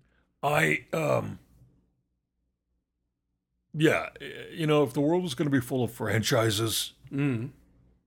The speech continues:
Speaker 1: let them be, you know, reasonably interesting franchises like this.
Speaker 2: Sure.
Speaker 1: 'Cause God knows there are plenty that are not, uh,
Speaker 2: Uh, agreed. <laughs>
Speaker 1: worth your time. I like this.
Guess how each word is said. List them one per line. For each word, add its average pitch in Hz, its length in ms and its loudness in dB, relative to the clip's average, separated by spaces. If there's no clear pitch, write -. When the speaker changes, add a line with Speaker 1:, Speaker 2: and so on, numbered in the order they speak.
Speaker 1:
let 123 280 4
them 123 180 2
be, 107 540 -2
you 120 120 -4
know, 76 220 -4
reasonably 104 600 -4
interesting 92 400 -8
franchises 85 680 -6
like 82 180 -12
this. - 280 -10
Speaker 2:
Sure. 170 260 -8
Speaker 1:
'Cause 95 160 -8
God 110 300 2
knows 104 280 -2
there 107 120 -2
are 87 60 -4
plenty 98 320 -6
that 80 200 -10
are 76 120 -10
not, 76 340 -10
uh, - 60 -8
Speaker 2:
Uh, 82 260 -8
agreed. 95 420 -10
<laughs> - 80 -20
Speaker 1:
worth - 580 -4
your 80 120 -8
time. 73 340 -4
I 226 60 -6
like 226 200 -2
this. - 260 -10